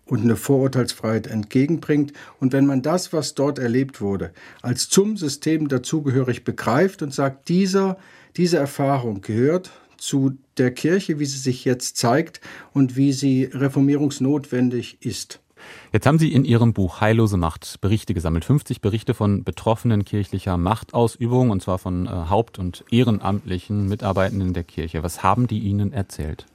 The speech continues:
Speaker 1: Ja, das sind fünfzig mutige Männer und Frauen gewesen, die von erlebter Willkür im kirchlichen Dienst, äh, sprechen, schreiben, von Angst, von, von Leid,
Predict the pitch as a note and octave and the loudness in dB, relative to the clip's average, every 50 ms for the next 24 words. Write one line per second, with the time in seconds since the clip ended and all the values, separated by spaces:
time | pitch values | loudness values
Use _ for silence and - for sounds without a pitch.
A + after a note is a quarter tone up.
0 | _ _ _ _ - C#3 C#3+ C#3 D3 C#3 - - D3+ D3 D3 C#3 C3+ - - - | _ _ _ _ -2 0 2 2 2 2 2 2 2 2 2 0 -2 -6 -14 -16
1 | - - - - D#3+ D#3+ D#3+ D3+ - - - - - D3 C#3 C3+ - - - - | -18 -14 -6 -2 0 0 0 0 -4 -8 -6 -2 0 0 0 0 -4 -8 -10 -10
2 | - - - - - C#3 C#3+ D3+ D3 C#3+ D3 C3+ C3+ C3 C3 C3+ C#3+ C#3+ C#3 C3+ | -12 -16 -12 -2 0 2 2 2 2 0 0 2 4 4 4 4 2 2 0 0
3 | B2 - - - A#2 A#2+ C3 C#3+ D3 D3 C3+ C#3+ C#3 C3 C#3 C3+ C3+ C3+ B2+ C3 | -2 -4 -8 -6 -4 -2 0 0 0 0 0 0 0 0 0 0 0 0 0 0
4 | B2+ A#2+ B2+ B2+ B2+ - - B2 A2+ G#2+ A#2+ A#2 B2 C3+ C3+ C3+ - - C3+ B2+ | 0 0 0 -2 -4 -4 -4 -4 -2 -2 0 2 2 2 0 -2 -2 0 0 2
5 | A#2 A2 C3 C#3 D3 C#3+ - - D3 C3 B2+ B2 - C#3 C3+ C3 - B2+ A#2 A#2 | 2 2 0 0 0 -2 -4 -2 -2 -2 -2 -4 -4 -4 -4 -4 -4 -4 -4 -2
6 | A2+ B2+ C#3+ D3+ - - - - - - - B2 C3+ C3+ - - - _ _ - | 0 0 0 0 -2 -6 -12 -12 -10 -8 -6 -4 -4 -6 -6 -10 -14 _ _ -2
7 | - B2+ C3+ C3+ - - C#3+ C3+ - - - G#2 G#2 A#2+ C3+ C#3 C#3 C#3 C3 C3+ | 0 2 2 2 0 -2 -2 -2 -2 -4 -2 -2 0 2 2 2 2 0 -2 -2
8 | - - A#2+ A2+ F2+ - B2 C#3 D3 D3 - - - - - - - B2 A#2+ A#2 | -4 -2 -2 -2 -2 0 0 0 0 0 -4 -10 -12 -14 -12 -4 -2 0 0 0
9 | A2 - - - - B2+ A#2+ A#2 A2+ G#2+ G#2+ A#2+ C#3+ D#3+ E3 - - | 0 -2 -6 -4 -2 0 2 2 2 2 2 2 2 0 -2 -6 -16